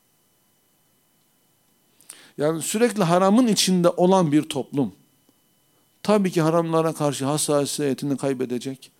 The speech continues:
İslam toplumu olsa, İslam medeniyeti olsa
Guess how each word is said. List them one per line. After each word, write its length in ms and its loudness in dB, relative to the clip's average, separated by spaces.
İslam 340 0
toplumu 400 -2
olsa, 300 -2
İslam 580 -2
medeniyeti 640 0
olsa 520 -4